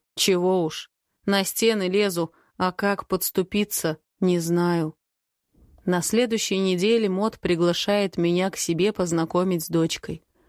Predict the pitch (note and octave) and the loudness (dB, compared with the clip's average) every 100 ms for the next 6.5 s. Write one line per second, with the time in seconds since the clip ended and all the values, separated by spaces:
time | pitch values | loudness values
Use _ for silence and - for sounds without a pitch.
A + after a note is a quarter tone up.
0 | _ _ G#3 G3 G3 - G3+ F#3 B3 B3 | _ _ 0 2 0 -2 -4 0 0 0
1 | - - _ - - F#3 F#3 G3 F#3+ F3 | -6 -20 _ -8 0 2 2 0 0 -2
2 | D#3+ F3+ G#3 G#3+ G#3+ - F3+ F#3+ G#3 G3+ | 2 2 4 2 0 0 0 2 2 0
3 | F3+ F3+ F3 - F3+ E3+ - - _ - | -2 -2 -2 -2 -4 -4 -6 -8 _ -20
4 | - - E3 D#3+ E3+ G3 G#3+ G3 F3+ E3 | -10 -4 0 2 2 0 0 -4 -2 0
5 | F#3 F3+ D#3+ F3 G#3 A#3 A#3 A3 G#3+ G#3+ | 0 -2 -2 0 0 0 0 0 2 0
6 | G3+ G3+ G#3 G#3 - | 0 -2 0 0 -2